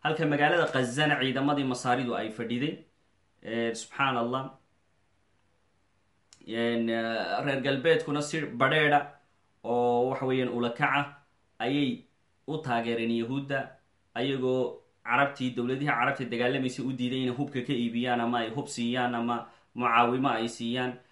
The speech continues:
Welibana cagajuglayn iyo ay u dheer tahay waxyaalo fara badani.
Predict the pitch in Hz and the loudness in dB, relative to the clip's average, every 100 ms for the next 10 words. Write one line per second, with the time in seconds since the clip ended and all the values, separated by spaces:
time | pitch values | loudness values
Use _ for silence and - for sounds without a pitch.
0 | _ - 151 180 160 151 123 123 123 120 | _ -4 -2 -2 0 0 2 0 -2 -4
1 | 123 139 139 123 120 117 - _ _ - | -2 0 0 2 0 -2 -6 _ _ -4
2 | 120 120 123 123 117 120 131 131 123 117 | -2 0 0 0 0 -2 -2 -4 -2 -2
3 | 127 127 113 110 113 120 | -2 -2 -4 -4 -2 -2